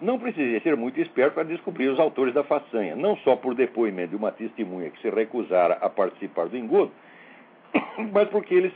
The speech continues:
se denunci-, autodenunciaram cani-, canhestramente com as desculpas esfarrapadas que me ofereceram. É, daí eu botava a frase do Dante, "Non ragionam di loro, ma guarda e passa." Quer dizer, "Não vamos conversar desse sujeito, mas olha e vamos em frente", né? Mas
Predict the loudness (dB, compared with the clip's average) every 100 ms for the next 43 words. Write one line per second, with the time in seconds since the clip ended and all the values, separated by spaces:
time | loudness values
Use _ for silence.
0 | -6 -2 4 4 2 -2 -2 6 6 6
1 | 4 2 2 0 6 6 4 0 0 -2
2 | 0 0 2 2 2 2 2 -2 -8 -20
3 | -20 -20 -20 -12 0 0 2 0 0 0
4 | -2 0 2 2 4 4 4 2 -4 -4
5 | -2 -2 -2 -2 -6 -6 -14 -20 -20 -20
6 | -20 -20 _ _ -4 -4 -6 -8 -6 -4
7 | -2 0 2 2 2 2 0 2 2 2
8 | -4 -2 0 0 0 -2 -4 -2 2 4
9 | 4 2 2 2 2 -2 -2 -4 -4 -4
10 | -2 0 -2 -2 -4 -2 -4 -4 -8 -8
11 | -6 -4 -6 -4 -4 -6 -8 0 2 2
12 | -2 -2 -4 -6 -12 -14 -20 -20 -20 -20
13 | -20 -20 -14 -12 -12 -16 -20 -16 -4 -4